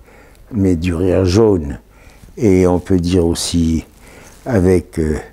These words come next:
beaucoup de pitié pour ceux qui ont été les victimes. Et il y en a eu des victimes, beaucoup,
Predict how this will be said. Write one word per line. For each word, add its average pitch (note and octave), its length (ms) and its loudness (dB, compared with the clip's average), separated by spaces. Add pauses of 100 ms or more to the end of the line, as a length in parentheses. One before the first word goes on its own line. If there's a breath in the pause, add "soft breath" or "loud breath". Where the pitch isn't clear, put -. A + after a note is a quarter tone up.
(400 loud breath)
beaucoup F#2 320 -2
de - 80 -20
pitié F#2 480 -4
pour D2+ 300 -12
ceux F2+ 180 -6
qui D2+ 220 -10
ont D2 80 -10
été D2 300 -12
les D2 120 -8
victimes. - 480 -16 (960 loud breath)
Et G#2+ 80 4
il F#2 140 0
y F2 40 -2
en E2 120 -4
a D2+ 100 -6
eu C#2+ 80 -6
des C#2 380 -10
victimes, - 500 -16 (160)
beaucoup, - 560 -8